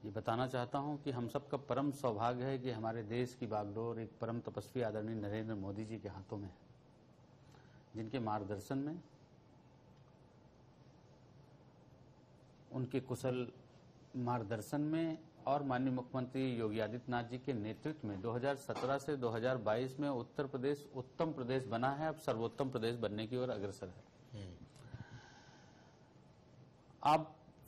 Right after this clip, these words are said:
Speaker 1: सब विदित हैं, ब्रिटेन जो हमारे ऊपर दो सौ साल तक राज किया, उसको भी पछाड़कर भारत विश्व की पांचवी सबसे बड़ी अर्थव्यवस्था बना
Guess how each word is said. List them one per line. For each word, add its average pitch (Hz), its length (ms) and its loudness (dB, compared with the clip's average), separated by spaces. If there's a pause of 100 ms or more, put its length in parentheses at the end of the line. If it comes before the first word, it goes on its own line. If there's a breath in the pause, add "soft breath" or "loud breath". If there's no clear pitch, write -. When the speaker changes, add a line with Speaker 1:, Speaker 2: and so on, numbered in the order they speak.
Speaker 1:
सब 135 200 0 (800)
विदित 135 360 2
हैं, 156 520 4 (200)
ब्रिटेन 147 600 4
जो 127 200 2
हमारे 120 340 2
ऊपर 127 500 4 (920)
दो 135 220 4
सौ - 160 0
साल 123 320 2
तक 120 160 -2
राज 117 300 2
किया, 101 260 -4
उसको 131 500 -4
भी 165 160 0
पछाड़कर 127 840 2 (220)
भारत 139 440 4 (1400)
विश्व 135 320 0
की 160 180 0
पांचवी 135 480 2
सबसे 147 260 -2
बड़ी 120 240 2
अर्थव्यवस्था 113 580 -2
बना - 300 -8